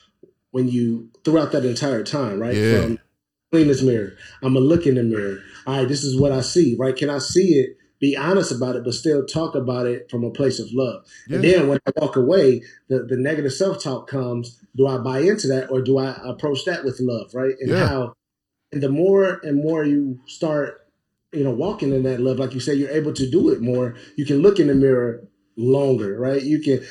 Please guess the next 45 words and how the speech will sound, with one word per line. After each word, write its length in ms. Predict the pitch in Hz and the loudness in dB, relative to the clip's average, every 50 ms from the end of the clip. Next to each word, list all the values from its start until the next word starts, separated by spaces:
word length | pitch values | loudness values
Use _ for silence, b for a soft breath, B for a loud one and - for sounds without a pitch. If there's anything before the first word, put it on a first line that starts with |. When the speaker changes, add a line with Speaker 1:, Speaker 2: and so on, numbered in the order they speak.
| B B | B B
Speaker 1:
that 140 | - 143 131 | -2 0 2
negative 320 | 143 165 170 165 160 139 - | 2 4 4 4 4 2 2
talk 260 | - 151 143 123 - | -2 -2 -2 0 2
is 140 | 139 127 120 | 2 2 2
shorter. 560 | - - - 143 135 131 110 104 95 95 B B B B | 0 -2 2 2 4 4 2 0 -6 -10 B B B B
But 80 | 165 196 | 0 2
then 160 | 220 226 220 | 4 4 6
Speaker 2:
Yeah, 180 | 214 196 - 131 | 4 4 4 2
Speaker 1:
the 60 | - - _ _ | -2 -8 _ _
Speaker 2:
'cause 160 | - 170 175 | 2 4 4
you 80 | 208 220 | 6 4
don't 120 | 220 196 | 4 2
see 160 | - - 208 | 4 4 4
Speaker 1:
the 60 | 202 170 | 4 4
Speaker 2:
it, 80 | - - | 2 0
'cause 160 | 190 175 180 | 0 0 2
you 40 | 233 | 2
don't 120 | 233 214 202 | 2 2 0
see 220 | - - 208 208 202 | -2 -4 -2 -2 0
it 60 | 185 | 2
as, 260 | 185 175 156 147 147 - | 4 4 4 4 2 0
"I'm 160 | 139 139 143 | 0 0 2
looking 220 | 147 156 143 147 139 | 2 2 0 0 0
in 40 | |
the 80 | 131 127 | 0 0
mirror 320 | 127 131 139 139 131 123 | 0 2 2 2 2 2
at 80 | 117 117 | 0 -2
some 120 | - 120 | -4 -4
shit 200 | 113 - - 135 | -4 -2 -2 0
I 100 | 113 107 | 0 -2
don't 280 | 107 98 104 104 90 95 | -2 -4 -6 -6 -6 -6
like," 280 | 98 98 117 113 104 98 | -6 -6 -6 -6 -6 -4
or, 60 | 95 | -4
"I'm 100 | 95 101 | -2 0
looking 180 | 120 117 117 | 0 -2 -2
in 40 | 107 | -4
the 60 | 110 | -4
mirror 280 | 107 104 110 110 110 120 | -4 -2 -2 0 2 2
at 120 | 131 143 | 4 4
some 80 | 151 160 | 4 4
shit 180 | 165 165 165 160 | 4 2 2 2
I 80 | - | 2
Speaker 1:
Yeah. 60 | 98 | 2
Speaker 2:
gotta 120 | - 98 95 | 2 0 0
handle." 360 | 95 120 151 170 156 117 - | 0 0 2 2 2 0 -2